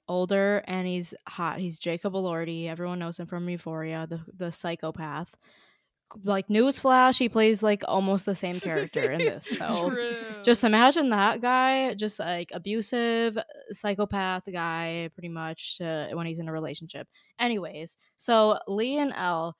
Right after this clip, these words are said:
Speaker 1: have this list of rules for being
Speaker 2: <laughs>
Speaker 1: friends because they're fucking insane
Speaker 2: God.
Speaker 1: and they don't know what
Speaker 2: <laughs>
Speaker 1: friendship means. So they have a list of rules, and it's not just, like, setting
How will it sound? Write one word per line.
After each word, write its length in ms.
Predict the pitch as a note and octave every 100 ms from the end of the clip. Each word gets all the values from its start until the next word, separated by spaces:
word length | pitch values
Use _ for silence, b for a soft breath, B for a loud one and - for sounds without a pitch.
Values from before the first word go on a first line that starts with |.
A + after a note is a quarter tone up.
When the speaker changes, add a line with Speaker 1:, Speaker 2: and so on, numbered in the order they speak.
| _
Speaker 1:
have 180 | G3 G3+
this 220 | G#3 G#3
list 280 | G#3+ G#3 -
of 180 | G3 E3+
rules 760 | D#3+ E3 F3 D3+ - - - _
for 160 | - F#3+
being 380 | F#3+ G3 G3
Speaker 2:
<laughs> 0 |
Speaker 1:
friends 420 | A#3 F3 D#3 - -
because 260 | G3+ G3+
they're 140 | F#3+ F#3+
fucking 300 | G3 F#3+ F#3+
insane 500 | F#3 - D#3+ G#2+ E3+
Speaker 2:
God. 340 | A#3 F#3+ F#3+
Speaker 1:
and 60 | F#3+
they 120 | G3+
don't 160 | G#3+ G#3
know 100 | G#3
what 160 | G3
Speaker 2:
<laughs> 80 | -
Speaker 1:
friendship 320 | F3+ E3 F3
means. 420 | D#3+ D3+ F3 F3+ - _ _ _
So 160 | A3+
they 160 | A3+ A#3
have 140 | B3+
a 60 | B3+
list 220 | B3+ C4
of 160 | C#4 G#3+
rules, 260 | A#3+ F#3+
and 100 | G3+
it's 140 | G#3 C#4+
not 160 | D#4+
just, 220 | D#4+ C#4+ C4
like, 180 | A#3
setting 320 | - A3+ A3+